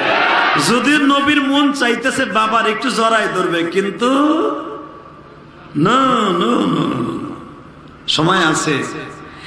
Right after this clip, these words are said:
এই তারিখ না হয় মেলা, এই তারিখ আইয়া শালা সময় দিলে ভালো ভালো পড়র পড়র কইরো, দাদা শ্বশুরে জড়াই ধরে কোলাকুলি করে, কিন্তু আজকে না, সময় আছে।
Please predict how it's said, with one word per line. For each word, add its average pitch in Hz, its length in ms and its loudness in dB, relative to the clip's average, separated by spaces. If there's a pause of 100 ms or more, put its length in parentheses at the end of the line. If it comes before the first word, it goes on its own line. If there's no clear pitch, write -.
(180)
এই 214 120 4
তারিখ 240 260 2
না 220 200 2
হয় 233 140 4
মেলা, 226 340 2
এই 220 140 0
তারিখ 233 240 0
আইয়া 214 260 2
শালা 208 320 2
সময় 208 260 0
দিলে 214 260 0
ভালো 196 300 0
ভালো 208 280 0
পড়র 208 280 2
পড়র 190 180 2
কইরো, 165 480 2 (460)
দাদা 214 300 0
শ্বশুরে 220 420 0
জড়াই 233 240 0
ধরে 220 180 2
কোলাকুলি - 480 0
করে, 202 200 0
কিন্তু 214 180 0
আজকে 277 440 0
না, 262 480 -2 (1300)
সময় 151 360 2
আছে। 139 300 0